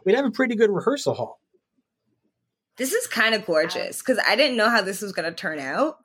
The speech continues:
Speaker 2: I thought maybe it was gonna be, like, a bigger thing, but you know what? That, that says so much. That says so much about the possibilities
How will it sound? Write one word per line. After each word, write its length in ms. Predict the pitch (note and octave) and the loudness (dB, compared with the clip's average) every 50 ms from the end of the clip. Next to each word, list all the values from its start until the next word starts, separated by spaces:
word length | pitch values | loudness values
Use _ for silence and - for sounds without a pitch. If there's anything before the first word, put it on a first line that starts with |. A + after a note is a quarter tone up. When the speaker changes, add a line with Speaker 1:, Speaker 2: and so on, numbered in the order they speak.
| _ - - - - - - - | _ -20 -20 -20 -20 -10 -2 0
Speaker 2:
I 200 | - A3 A3+ C4 | 2 2 2 4
thought 240 | D4 D4 B3+ G#3 | 4 4 4 4
maybe 320 | A3+ A#3 A#3 A3+ A3 A#3 G#3+ | 4 4 4 4 4 2 2
it 20 | |
was 140 | G3+ A3 G3 | 2 2 0
gonna 240 | G3 A#3 G#3+ F#3+ - - | 0 2 2 2 0 -2
be, 280 | F#3+ A3+ A3 G#3 G#3 | -2 -2 -2 0 0
like, 480 | G3+ G3+ G#3 G3+ E3+ C#3 B2 - - _ _ _ _ _ _ _ _ _ - _ _ | 0 0 0 0 -2 -2 -4 -6 -14 _ _ _ _ _ _ _ _ _ -20 _ _
a 80 | - B3 | 0 0
bigger 380 | F#3+ E3+ A3 A3+ A3+ C4+ B3 B3 | 2 2 2 2 4 2 2 2
thing, 320 | B3 - B3 A#3+ G#3 F#3 | 2 2 2 2 2 2
but 160 | F#3 F#3 D#3+ | 0 0 2
you 100 | F#3 G#3+ | 2 0
know 100 | G#3+ G#3+ | 0 2
what? 200 | G#3+ G3 F3+ F3 | 2 2 2 2
That, 240 | A3 G#3 G3 F3+ - - | 2 2 2 0 -2 -2
that 220 | - - F#3+ F#3 - | 0 0 0 2 2
says 220 | - G3 F3 F#3 | 0 0 0 0
so 200 | - - F3 D#3+ | 0 -2 -2 -2
much. 480 | C#3+ A#2+ G#2 - - - - - - _ _ _ _ _ _ _ _ _ _ _ _ _ _ _ _ | -2 -2 -4 -6 -6 -10 -12 -12 -14 _ _ _ _ _ _ _ _ _ _ _ _ _ _ _ _
That 180 | G3+ G#3+ G#3+ | 2 2 2
says 280 | G#3+ - B3 A#3+ A#3 - | 4 2 2 2 2 2
so 120 | - G3+ F#3+ | 0 2 2
much 200 | F#3 E3+ F3 - | 2 2 0 0
about 220 | F#3 F3 E3 D#3+ | 2 2 2 2
the 80 | E3+ E3 | 0 0
possibilities 880 | - E3 C#3+ D#3+ E3 - D3+ E3+ E3 D#3 D#3 C#3+ D#3 D3+ D3+ D3 - | 0 0 0 0 0 -2 -2 -2 -2 0 0 -2 -2 -2 -2 -2 -4